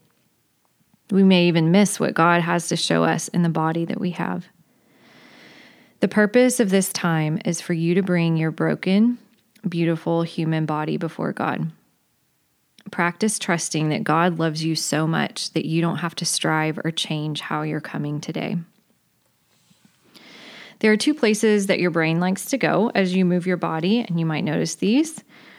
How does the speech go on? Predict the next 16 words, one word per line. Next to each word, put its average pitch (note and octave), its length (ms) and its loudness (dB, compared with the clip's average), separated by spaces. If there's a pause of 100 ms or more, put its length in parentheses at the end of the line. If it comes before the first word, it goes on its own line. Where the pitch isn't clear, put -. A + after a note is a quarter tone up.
(400)
The F#3+ 100 -2
first G#3+ 460 0
is F3+ 220 0
your F#3 160 2
inner G#3+ 240 6
critic - 480 -2
that D#3+ 120 0
likes D3+ 340 -2
to F#3+ 60 0
tell D#3+ 240 0
you E3+ 200 0
what E3 180 -2
you - 180 -2
aren't G3 280 4
doing F3 280 2
right, D#3+ 540 -4